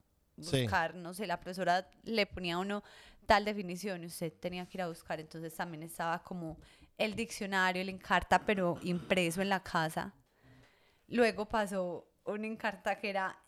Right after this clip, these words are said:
Speaker 2: el Encarta que era como
Speaker 1: El
Speaker 2: el
Speaker 1: de
Speaker 2: C D
Speaker 1: C D, ya el de computador.
Speaker 2: en el computador, y ya, pues, Encarta no existe, o no sé, creo que no existe, ya uno es Google, o Wikipedia, lo que use cada persona, pues, para encontrar. Entonces,
Speaker 1: Sí.
Speaker 2: como que,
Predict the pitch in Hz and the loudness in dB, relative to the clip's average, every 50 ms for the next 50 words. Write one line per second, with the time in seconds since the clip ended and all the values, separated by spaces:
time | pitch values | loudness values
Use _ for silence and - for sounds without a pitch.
0 | _ - 190 190 185 190 185 180 180 - 185 170 175 - 185 - - 214 196 208 | _ -8 -8 -6 -6 -8 -10 -12 -10 -10 -10 -8 -8 -10 -10 -10 -8 -8 -8 -8
1 | 208 - - 185 185 165 135 120 117 117 110 107 117 113 113 110 110 117 117 120 | -8 -10 -12 -4 0 2 2 4 4 2 2 2 0 0 -2 0 2 2 4 4
2 | 123 120 - 110 113 117 - - 104 104 101 107 127 160 - - - - - 190 | 4 4 2 2 0 2 4 4 6 6 6 6 4 2 0 -4 -6 -8 -10 -10
3 | 180 - 202 - - 180 180 180 180 170 165 175 196 226 - _ _ _ - - | -8 -10 -8 -4 -2 0 2 2 0 0 -2 -4 -8 -10 -14 _ _ _ -20 -20
4 | _ _ - - 214 208 175 196 190 180 165 143 - - - _ - - - 208 | _ _ -6 -4 -4 0 2 4 4 4 4 2 -2 -12 -20 _ -10 -4 -2 -2
5 | 170 - - 160 156 - 165 160 - - 165 175 170 170 170 - - - 269 247 | -2 -4 -6 -12 -12 -12 -14 -12 -10 -8 -6 -4 -4 -4 -4 -4 -4 -2 -2 -2
6 | - - - - - - 190 175 - - - 175 170 170 165 - 202 185 - 160 | -4 -6 -10 -8 -6 -4 -4 -6 -6 -10 -12 -8 -6 -6 -6 -6 -6 -6 -6 -8
7 | 165 160 - 180 156 147 - - 240 - - 190 160 156 151 156 156 160 165 160 | -10 -8 -10 -12 -12 -12 -10 -10 -10 -10 -10 -10 -10 -10 -10 -10 -10 -12 -12 -6
8 | 180 233 294 269 185 165 120 165 170 - _ _ _ _ _ _ _ _ _ _ | -2 0 0 0 0 -2 -4 -6 -8 -14 _ _ _ _ _ _ _ _ _ _
9 | _ _ - - 202 190 196 - - 180 - - 180 175 190 208 220 214 196 190 | _ _ -4 -4 -4 -4 -6 -10 -12 -8 -4 -2 0 0 0 0 0 -2 -2 -4
10 | 180 - - 170 - 190 - - - 202 190 185 190 - - 170 175 - 160 160 | -4 -6 -8 -10 -8 -10 -8 -6 -4 -4 -2 -4 -4 -6 -8 -10 -10 -12 -12 -12
11 | 156 170 - 185 175 - 190 175 - - 170 170 - 165 151 - 170 - - 175 | -12 -12 -12 -14 -12 -10 -12 -12 -12 -14 -14 -12 -10 -10 -10 -10 -12 -12 -10 -10
12 | 175 - 131 123 117 104 87 85 - 190 165 - | -2 2 2 4 4 2 -2 -4 -6 -8 -8 -10